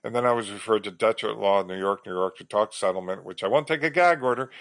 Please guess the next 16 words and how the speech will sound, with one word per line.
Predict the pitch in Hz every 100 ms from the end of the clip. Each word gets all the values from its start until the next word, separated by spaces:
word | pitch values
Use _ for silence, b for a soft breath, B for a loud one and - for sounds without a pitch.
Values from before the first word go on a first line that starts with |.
| B B
Otherwise, | 113 120 117
I | 117
wouldn't | 120 131 127
be | 117
able | 117 117
to |
do | 165 190
this. | 135 123
So | - 110
I |
told | 107 120 113
them, |
"Take | 113 98
that | 110 98
gag | 107 98
order, | 95 95 95 95